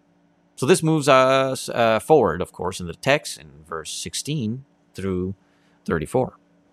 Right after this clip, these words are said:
Please consider subscribing, giving a thumbs up, a comment, like, share, share s-, this link, share this content far and wide. By all means, please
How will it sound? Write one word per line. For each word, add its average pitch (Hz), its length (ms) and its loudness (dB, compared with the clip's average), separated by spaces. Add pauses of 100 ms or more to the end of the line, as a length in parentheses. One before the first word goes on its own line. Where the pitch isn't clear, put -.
(1300)
Please - 440 2 (1300)
consider 127 380 0
subscribing, 117 760 -4 (1160)
giving 110 200 -2
a 101 60 -2
thumbs 117 320 -2
up, 120 280 4 (500)
a - 40 -8
comment, 127 600 -2 (580)
like, 101 200 0
share, 117 680 2
share 120 360 2
s-, - 260 -10 (520)
this 117 280 -2
link, 123 420 -4 (360)
share 120 260 2
this 113 140 -2
content 120 520 -2
far 117 140 0
and 113 100 -4
wide. 120 320 -2 (1400)
By 113 140 2
all 123 160 6
means, 117 220 0
please - 600 -2